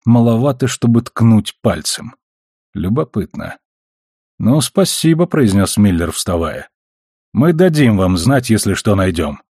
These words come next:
«Рад, что вы занялись этим делом», сказал Эшер, отвечая уколом на укол. В наружном туннеле Миллер задержался.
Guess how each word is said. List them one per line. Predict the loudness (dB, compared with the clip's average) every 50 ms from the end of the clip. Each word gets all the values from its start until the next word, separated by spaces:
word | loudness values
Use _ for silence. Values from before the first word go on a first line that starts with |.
| _ _ _ _ _ _ _ -4
«Рад, | -2 0 2 4 2 2 0
что | -2 -4 -2 0 2
вы | 2 2 2
занялись | 2 2 2 2 2 2 2 0 0 0 0
этим | -2 -2 0 2 2 2 4
делом», | 2 2 2 2 0 0 -2 -4 _ _ _ _ _ _ _ _
сказал | -10 -6 -4 -2 0 0 0 -2 -2 _ -4
Эшер, | -4 -2 -2 -2 -2 -2 -2 -4
отвечая | -6 -4 -2 -2 -2 -2 0 0 0 0 0 -2
уколом | -4 -6 -4 -2 -2 -2 0 0 0
на | 0 -2
укол. | -4 -6 -10 -12 -12 -12 -16 _ _ _ _ _ _ _ _ _ _ _ _ _ _ _
В | -10 -6 -2
наружном | 0 2 2 4 4 2 2 2 2 2 2
туннеле | 2 2 4 4 4 4 2 4
Миллер | 4 4 4 4 4 4 4 2 0
задержался. | 0 0 0 2 0 0 -2 -4 -6 -6 -6 -8 -10 -10 -10 -14 -18 -20